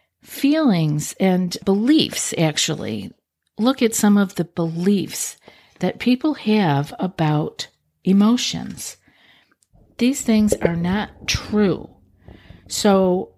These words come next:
I want you to see if any of these ring true in your life. These are false beliefs. If I tell others how I feel, they'll use it against me.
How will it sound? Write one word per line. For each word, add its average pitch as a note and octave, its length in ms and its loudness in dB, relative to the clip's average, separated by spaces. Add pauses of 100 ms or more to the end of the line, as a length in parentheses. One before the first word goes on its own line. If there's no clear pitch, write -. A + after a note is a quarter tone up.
(100)
I F3+ 120 0
want G#3+ 240 2
you A#3 100 4
to A3+ 80 0
see G#3 280 4
if F#3+ 220 2
any G3 240 6
of F3+ 120 2
these E3+ 260 2
ring F#3 640 2
true F3 500 -2
in D#3 220 0
your D3+ 340 0
life. - 580 -6 (880)
These F3+ 240 4
are D#3+ 240 0
false G3+ 800 0
beliefs. - 920 -4 (1300)
If F#3+ 160 -2
I G3+ 120 4
tell B3 560 0
others G#3+ 560 4
how G3+ 320 0
I G3 140 2
feel, F#3 600 2 (120)
they'll F3 180 2
use F3 380 2
it F#3 200 -2
against D3+ 640 -2
me. G2+ 280 -12